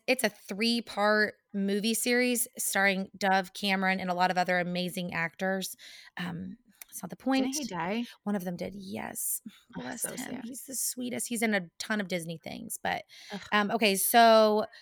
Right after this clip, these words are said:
Speaker 1: but th-, the point is, it's about, like, the Disney characters' descendants.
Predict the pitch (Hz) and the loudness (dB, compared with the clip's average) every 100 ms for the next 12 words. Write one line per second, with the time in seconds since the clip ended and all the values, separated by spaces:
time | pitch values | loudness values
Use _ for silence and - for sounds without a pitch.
0 | - _ 226 - - 220 233 294 208 185 | -20 _ -12 -6 -6 -2 0 4 4 2
1 | - 226 - 226 226 240 262 254 - 214 | 2 0 2 2 6 8 8 6 0 2
2 | 202 180 - _ _ _ 208 170 214 190 | 4 4 -4 _ _ _ -8 0 0 2
3 | 226 - 208 208 196 202 196 190 165 - | 0 4 4 4 0 0 0 0 -2 -6
4 | 190 - 190 226 339 403 - - | -6 -2 0 2 0 0 -4 -4